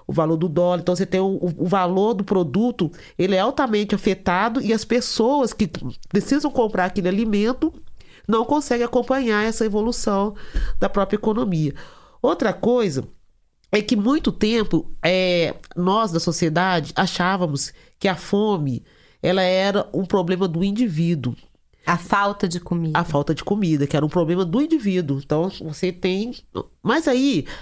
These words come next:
Speaker 1: avaliando um quantitativo de pessoas nessa mesma situação, a gente vê que isso é um problema público, é um problema social, é um problema estruturante. E nesse sentido, a gente acaba discutindo, a...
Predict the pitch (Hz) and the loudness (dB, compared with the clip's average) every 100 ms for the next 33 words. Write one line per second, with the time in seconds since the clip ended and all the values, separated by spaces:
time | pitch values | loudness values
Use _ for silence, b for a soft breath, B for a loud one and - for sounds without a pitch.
0 | B - 190 277 285 214 196 180 214 254 | B -2 0 2 2 2 2 0 0 0
1 | 247 - 240 226 - 285 320 - - 226 | -2 0 -2 0 0 2 0 -2 -2 -2
2 | - 190 165 151 - B B B 190 202 | 0 0 2 0 -6 B B B -4 0
3 | 214 208 294 285 - 180 190 156 - 214 | 0 2 0 0 -2 0 0 0 0 2
4 | 202 180 202 - 202 175 208 190 B B | 2 2 0 0 0 2 0 -2 B B
5 | - 214 208 208 208 190 175 190 214 262 | -2 0 2 0 2 0 2 2 0 -2
6 | - 226 226 175 160 - 135 117 B B | 0 2 2 2 -2 0 -2 -2 B B
7 | B 151 165 170 156 190 196 - 226 226 | B -2 2 2 2 0 0 0 0 0
8 | - 269 170 160 160 B B - 170 175 | 0 2 2 0 0 B B -2 0 2
9 | 170 180 190 196 220 277 - 285 269 196 | 2 2 2 0 0 0 0 0 2 2
10 | 160 151 - - B B B 190 202 220 | 0 0 -4 -8 B B B 0 2 0
11 | - 233 - 196 196 208 294 B B B | -2 -2 0 0 0 2 0 B B B
12 | B B - 156 202 208 190 214 202 - | B B -6 -2 -2 0 0 0 -2 -2
13 | 262 - - 202 220 262 277 B B _ | -2 0 0 2 2 0 -2 B B _
14 | 185 202 202 190 - | 0 2 2 0 -2